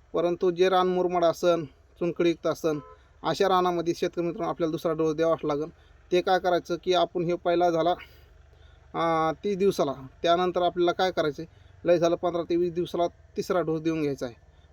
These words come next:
म्हणजे पेरणी करता येळस, त्यानंतर एक महिन्याला पेरणी केल्यापासून आणि त्यानंतर तिथून पुढं पंधरा ते वीस दिवसाला तिसरा डोस करून घ्यायचा आहे. कोणत्या रानाला करायचा आहे की जे हलके रान आहे त्या रानामध्ये गरज आहे शेतकरी मित्रांनो,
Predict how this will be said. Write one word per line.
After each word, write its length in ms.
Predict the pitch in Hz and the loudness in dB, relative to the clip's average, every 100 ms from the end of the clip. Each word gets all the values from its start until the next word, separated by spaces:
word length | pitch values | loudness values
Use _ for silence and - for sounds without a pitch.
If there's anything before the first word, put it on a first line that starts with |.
| - | -8
म्हणजे 300 | 160 170 185 - | 0 2 0 0
पेरणी 220 | 180 180 | 0 0
करता 280 | 170 175 185 | 0 0 4
येळस, 360 | 180 190 180 - - | 4 2 -2 -8 -8
त्यानंतर 300 | 170 165 156 | -4 -4 -2
एक 160 | 170 170 | -4 -2
महिन्याला 380 | 180 180 185 190 | 0 0 0 -2
पेरणी 400 | - - 180 180 | -6 -4 -2 0
केल्यापासून 460 | 180 175 170 190 | 0 0 -2 -4
आणि 120 | 170 156 | -4 -2
त्यानंतर 320 | 175 175 170 | -2 -2 -4
तिथून 260 | 170 175 165 | -6 -6 -6
पुढं 160 | 170 | -6
पंधरा 260 | 170 170 170 | -4 -6 -4
ते 100 | 170 | -4
वीस 140 | 160 | -4
दिवसाला 300 | 160 165 170 | -4 -4 -4
तिसरा 280 | 180 180 170 | -4 -4 -2
डोस 200 | 160 160 175 | -2 -4 -4
करून 140 | 165 | -2
घ्यायचा 240 | 160 143 | -2 -2
आहे. 140 | 165 - - - - | -4 -8 -20 -20 -6
कोणत्या 240 | 180 175 | -2 0
रानाला 220 | 190 196 185 | 2 2 0
करायचा 360 | 190 190 190 | 0 0 0
आहे 80 | 196 - - - - | -2 -4 -16 -20 -14
की 80 | 170 | 0
जे 140 | 170 175 | 4 6
हलके 280 | 170 175 196 | 4 4 4
रान 180 | 185 196 | 4 2
आहे 80 | |
त्या 400 | 196 - - 208 | -2 -8 2 4
रानामध्ये 640 | 196 - 185 185 180 180 175 | 4 -2 0 2 2 0 2
गरज 220 | 190 180 | 2 4
आहे 120 | 175 | 2
शेतकरी 280 | 160 175 175 | 0 -2 -2
मित्रांनो, 360 | 170 156 165 | 0 -2 -2